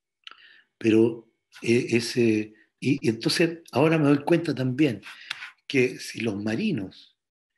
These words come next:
miran a Gregory Peck mirando a Moby Dick, es un juego de miradas, ¿no? Es un juego de miradas que incorpora la película. Y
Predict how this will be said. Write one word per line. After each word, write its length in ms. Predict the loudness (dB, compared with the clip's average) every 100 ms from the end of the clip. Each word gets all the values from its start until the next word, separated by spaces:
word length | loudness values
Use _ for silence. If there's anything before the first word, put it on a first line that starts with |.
| _ _ -6
miran 580 | 0 0 0 -4 -12 _ _ _ _ _ _ _ _ _ -12
a 340 | -10 -10 -10 -4
Gregory 540 | -2 0 0 -2 -6 -16 -20 -10
Peck 280 | -10 -8 -12
mirando 680 | -8 -4 -4 -4 -6 -10 -14 _ _ _ _ _ _ -14
a 100 | -6
Moby 280 | 0 2 2
Dick, 420 | 2 0 -8 -20 _ _ _ _ 0
es 140 | 2
un 120 | 2
juego 280 | 2 2 2
de 120 | 2
miradas, 480 | 0 -2 -4 -10 -12
¿no? 180 | -18 -20 _ _ _ _ _ _
Es 80 | -8
un 100 | -2
juego 280 | 4 4 4
de 80 |
miradas 320 | 4 2 0 -2
que 140 | -4
incorpora 680 | -4 -6 -6 -6 -4 -2 -2
la 100 | -2
película. 360 | -4 -6 -14 _ _ _ _ _ -20 _ _
Y 400 | 0 0 0 -4